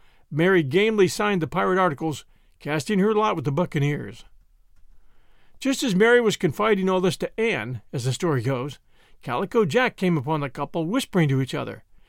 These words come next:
and then a fit of jealousy threatened to kill them both. That was when Anne told Rackham that Mary Reed was a woman.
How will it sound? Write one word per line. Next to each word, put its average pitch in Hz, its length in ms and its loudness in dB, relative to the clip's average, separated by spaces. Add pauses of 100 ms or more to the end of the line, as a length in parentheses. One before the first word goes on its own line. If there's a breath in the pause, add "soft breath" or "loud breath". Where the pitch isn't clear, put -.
(200 soft breath)
and 139 140 -4
then 185 120 4
a - 40 -2
fit 233 200 0
of 117 120 0
jealousy 143 680 -2 (160)
threatened 214 260 0
to 165 60 2
kill 196 220 0
them 139 180 0
both. 170 400 -4 (1040)
That 226 240 4
was 160 140 0
when 160 280 -2
Anne 220 320 0
told 202 280 0
Rackham 147 420 -2
that 143 160 -6
Mary 185 340 0
Reed 175 260 0
was 139 140 0
a 143 60 2
woman. 160 420 -6